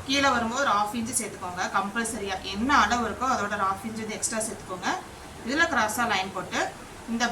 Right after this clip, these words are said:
மேல இருக்க லைனை ஜாயின் பண்ணிடுங்க. ஹார்மோன் அளவு கிடைச்சிரும். அதே மாதிரி ஹார்மோன் ஸ்கேலை வச்சு நம்ம லைன் போட்டுக்கலாம். ஒரு கர்வ் வரைஞ்சிட்டோம் அப்படின்னா ஹார்மோன் அழகா கிடைச்சிரும்.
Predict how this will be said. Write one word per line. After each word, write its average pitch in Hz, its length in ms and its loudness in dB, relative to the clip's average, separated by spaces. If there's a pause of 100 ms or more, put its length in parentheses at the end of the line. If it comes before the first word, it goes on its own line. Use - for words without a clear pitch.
(100)
மேல 240 200 6
இருக்க - 260 -2
லைனை 214 200 2 (100)
ஜாயின் 202 260 -2
பண்ணிடுங்க. 180 360 -4 (360)
ஹார்மோன் 240 400 6
அளவு 208 220 2
கிடைச்சிரும். 196 420 -4 (580)
அதே 247 200 0
மாதிரி 262 260 4
ஹார்மோன் 254 360 4
ஸ்கேலை 233 360 0
வச்சு - 180 -2
நம்ம 240 160 0
லைன் 196 200 2
போட்டுக்கலாம். 180 360 -6 (1400)
ஒரு 214 200 0
கர்வ் 247 240 4
வரைஞ்சிட்டோம் 214 400 0
அப்படின்னா 202 320 0
ஹார்மோன் 220 380 2
அழகா 196 280 0
கிடைச்சிரும். 226 380 -6